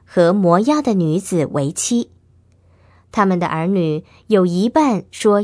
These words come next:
亚实图话，其他就说他们民族的语言，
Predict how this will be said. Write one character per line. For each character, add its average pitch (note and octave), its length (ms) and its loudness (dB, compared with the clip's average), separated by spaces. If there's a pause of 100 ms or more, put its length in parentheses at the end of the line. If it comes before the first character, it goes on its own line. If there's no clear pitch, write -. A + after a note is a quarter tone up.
亚 E3+ 180 -2
实 F3 220 -4
图 F3+ 220 -4
话， F3+ 360 -4 (720)
其 G3 200 0
他 G3+ 400 -2 (140)
就 G3+ 140 4
说 F#3 320 2
他 F#3 180 -6
们 F3 160 0
民 E3 280 -2
族 G3 180 -4
的 F#3+ 120 0
语 E3 220 -4
言， C#3+ 460 -4